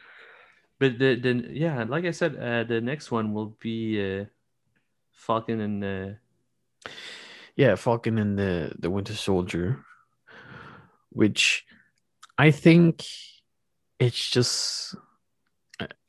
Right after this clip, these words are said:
Speaker 2: uh, I s-, I think I saw it when, uh, Falcon, he's wearing, like, an all black suit,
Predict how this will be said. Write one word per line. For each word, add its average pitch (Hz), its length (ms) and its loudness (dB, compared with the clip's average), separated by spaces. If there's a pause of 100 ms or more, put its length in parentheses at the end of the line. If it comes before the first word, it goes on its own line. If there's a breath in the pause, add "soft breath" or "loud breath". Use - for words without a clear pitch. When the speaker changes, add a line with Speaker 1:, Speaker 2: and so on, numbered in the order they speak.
(140)
Speaker 2:
uh, 85 160 0
I 95 80 4
s-, - 180 2 (140)
I 147 60 6
think 320 220 8
I 160 80 10
saw 139 320 10
it - 260 6 (760)
when, 113 280 2
uh, 98 420 2
Falcon, 90 720 -2 (880 loud breath)
he's 107 200 0
wearing, 117 280 4
like, 92 180 -2
an 98 100 0
all 101 160 2
black 98 360 -4
suit, - 520 0